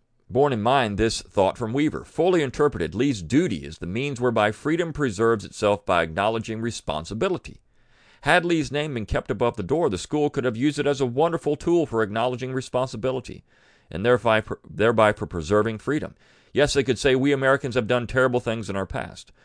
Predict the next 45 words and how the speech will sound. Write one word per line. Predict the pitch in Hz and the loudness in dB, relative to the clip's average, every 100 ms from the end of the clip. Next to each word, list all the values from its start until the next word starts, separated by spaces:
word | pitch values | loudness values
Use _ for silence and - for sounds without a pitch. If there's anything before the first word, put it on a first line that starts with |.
| _ _ - | _ _ -2
No, | 85 98 | 6 8
we | 117 | 8
still | 123 123 123 | 4 2 4
aren't | 123 | 2
sure | - 120 | 0 0
how | 117 | 0
to | 101 | 0
balance | 78 110 120 110 | 2 4 4 2
our | 104 113 | 2 2
historical | 110 113 107 95 104 | 2 2 2 2 2
errors | 117 113 | 4 2
with | 95 | 0
our | 95 90 | 0 0
achievements. | 82 139 143 143 135 - _ _ _ - | 0 -2 -2 -4 -8 -12 _ _ _ -4
Yes, | 92 139 156 104 | 2 4 2 -2
we | 113 | 0
used | 110 147 - | 2 2 0
to | |
cherish | - - 131 135 | -4 2 2 2
the | - | 0
memories | 110 117 120 110 | -2 0 0 -2
of | 98 | -2
men | 95 113 113 - _ _ _ _ _ _ - | -2 -2 -4 -10 _ _ _ _ _ _ -6
we | 92 | 0
might | 127 139 | 2 2
now | 120 127 | 0 -2
see | - 120 | -2 -2
as | 113 87 | -2 2
less | 110 120 | 0 0
than | - 98 | -2 -6
great. | 87 95 76 - _ _ _ _ _ | 0 2 0 -8 _ _ _ _ _
No, | 101 | 4
that | 117 | 4
does | 117 104 | 2 2
not | 123 113 | 2 2
give | 120 123 | 0 0
us | 113 | 0
the | 101 | 2
right | 107 104 | 2 2
to | - | 0
erase | 110 101 127 127 | 0 4 2 2
our | 113 107 | 0 0
shared | 113 113 107 | 0 0 0
cultural | 110 104 101 87 | 0 0 0 2
legacy. | 107 123 120 117 110 | 4 4 0 0 -2